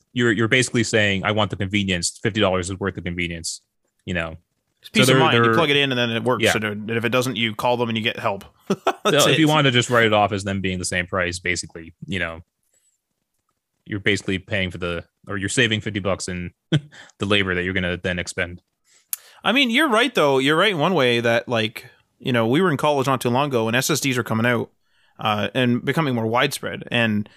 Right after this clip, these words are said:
Speaker 2: S S Ds were always like, "Get a two fifty-six or, like, a one twenty-eight because they're too expensive."
Speaker 1: Mm-hmm.
Speaker 2: Now we're in the, and, and I'm talking, like, the two and a half inch, uh, form factor. Now we're talking, you know, we have these little M dot twos, and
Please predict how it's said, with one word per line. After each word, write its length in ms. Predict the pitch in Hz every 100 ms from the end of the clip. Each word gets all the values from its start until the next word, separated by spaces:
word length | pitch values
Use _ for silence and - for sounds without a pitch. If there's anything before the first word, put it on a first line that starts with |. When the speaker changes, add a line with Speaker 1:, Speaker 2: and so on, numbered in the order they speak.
| _ _ _ _ _
Speaker 2:
S 160 | 156 180
S 100 | 160
Ds 200 | 175 135
were 80 |
always 240 | 135 143 123
like, 240 | 107 -
"Get 160 | 120 160
a 20 |
two 220 | - 190
fifty-six 680 | 170 180 - 160 - 151 -
or, 60 | 135
like, 140 | 117
a 40 |
one 200 | 117 123
twenty-eight 600 | 131 151 135 120 175 349 _ _ _ _ _ _ _ -
because 340 | 135 131 139 107
they're 120 | 131
too 140 | -
expensive." 640 | 143 - 131 151 113 - - _ _ _ -
Speaker 1:
Mm-hmm. 260 | 107 95 85 -
Speaker 2:
Now 300 | - 143 156
we're 120 | 180 175
in 100 | 165
the, 160 | 160
and, 160 | 139 139
and 120 | 135
I'm 120 | 160
talking, 260 | 165 165 143
like, 100 | 117
the 60 | 120
two 140 | -
and 80 | 143
a 20 |
half 220 | 123 120
inch, 320 | 127 117 - -
uh, 200 | 113 107
form 200 | 123 127
factor. 360 | 123 110 110
Now 260 | 120 139 208
we're 80 | 180
talking, 420 | - 139 123 127
you 100 | 120
know, 100 | 113
we 80 | 120
have 80 | 120
these 120 | 123
little 180 | 139 135
M 100 | 127
dot 180 | 120 -
twos, 540 | 190 196 135 139 - - _ _ - - _
and 380 | 135 127 120 110